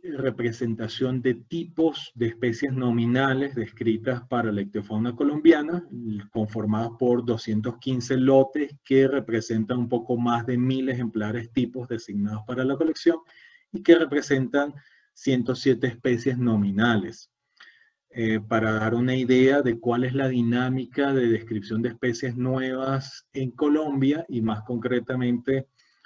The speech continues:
eh, cuál es la representatividad de, de especímenes tipos que son depositados en nuestra colección,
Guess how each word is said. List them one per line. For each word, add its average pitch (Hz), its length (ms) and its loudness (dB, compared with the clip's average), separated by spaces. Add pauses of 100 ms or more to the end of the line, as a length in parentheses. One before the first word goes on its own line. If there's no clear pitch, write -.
(420)
eh, 107 840 0 (1400)
cuál 117 220 2
es 120 100 0
la 135 140 4
representatividad 113 1080 0
de, 104 240 -2
de 101 140 -8
especímenes 117 640 -4
tipos 127 320 -2
que 104 120 -6
son 107 200 -2
depositados 117 520 -2
en 127 60 0
nuestra 131 300 -4
colección, 139 400 2